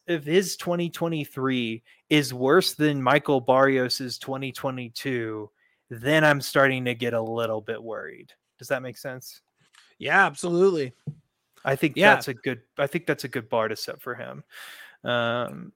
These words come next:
Speaker 1: and so, yeah, like, the biggest thing, it's about seeing whether or not he, he really gels with the players around him, because when he was
Speaker 2: He
Speaker 1: playing at the
Speaker 2: certainly does in
Speaker 1: beginning of the
Speaker 2: training.
Speaker 1: season. Yeah. But when he was at the beginning of the season,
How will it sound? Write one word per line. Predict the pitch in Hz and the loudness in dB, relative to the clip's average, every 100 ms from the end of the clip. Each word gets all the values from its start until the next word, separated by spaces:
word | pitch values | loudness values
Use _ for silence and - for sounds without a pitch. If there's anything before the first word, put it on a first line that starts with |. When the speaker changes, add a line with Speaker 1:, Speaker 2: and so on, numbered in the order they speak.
| _ _ - | _ _ -4
Speaker 1:
and | 180 | 2
so, | - | 6
yeah, | 214 202 156 | 10 10 10
like, | 196 190 - - - | 10 8 4 -20 -4
the | 165 | -2
biggest | 151 196 254 - | 4 4 4 -2
thing, | 214 196 | -2 -2
it's | 185 | -2
about | 175 151 160 160 - _ | -2 4 6 4 0 _
seeing | - - 175 165 | -12 -8 -6 -4
whether | 156 165 170 | -2 0 0
or | 165 | 0
not | 156 147 | 0 -2
he, | - 165 160 156 139 _ _ | -4 -10 -8 -8 -12 _ _
he | _ - 170 | _ -12 -6
really | 156 170 165 165 156 151 135 | -2 2 2 0 -4 -8 -12
gels | - 143 165 175 147 151 | -2 2 4 4 2 0
with | 147 | -2
the | - | -2
players | 135 - 151 156 151 135 | -4 0 2 4 2 -2
around | 139 127 120 117 113 113 - | -4 -4 -2 0 2 0 -6
him, | - - | -16 -16
because | 131 - 120 | -16 -14 -14
when | 139 139 | -10 -10
he | 127 170 180 | -10 -8 -4
was | 175 185 | 0 0
Speaker 2:
He | 202 | 0
Speaker 1:
playing | - 156 277 | -2 2 4
at | |
the | |
Speaker 2:
certainly | 370 440 311 | 4 2 2
does | 233 220 | 4 6
in | 202 | 4
Speaker 1:
beginning | 151 139 190 | 2 0 0
of | |
the | 110 | -2
Speaker 2:
training. | |
Speaker 1:
season. | 98 135 131 123 110 120 - _ _ _ | -6 -6 -6 -8 -12 -14 -20 _ _ _
Yeah. | 196 247 156 113 135 - - - _ _ _ _ | 10 12 12 10 2 -6 -20 -20 _ _ _ _
But | 175 | 0
when | 208 | 2
he | 233 | 2
was | 208 | 4
at | 185 | 2
the | 165 | 2
beginning | 160 185 180 | 0 2 0
of | 151 | 0
the | 131 | -4
season, | - 180 185 147 120 113 107 104 | -6 -6 -4 -4 -4 -4 -10 -14